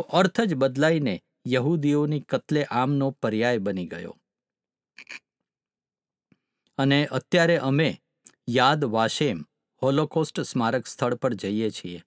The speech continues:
ટૂર કંપનીની પ્રવાસી બસમાં જવાની ઈચ્છા નહોતી.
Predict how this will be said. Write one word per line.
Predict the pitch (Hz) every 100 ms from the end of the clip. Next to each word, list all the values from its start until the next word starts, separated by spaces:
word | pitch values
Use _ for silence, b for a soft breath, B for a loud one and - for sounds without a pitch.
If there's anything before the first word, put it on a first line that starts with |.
| _ _ _ _ _ _ -
ટૂર | 175 202
કંપનીની | 185 170 147 170 165
પ્રવાસી | 160 135 127 143 160
બસમાં | 127 123 - 139 120
જવાની | 110 123 127 110
ઈચ્છા | - 131 120
નહોતી. | 95 101 139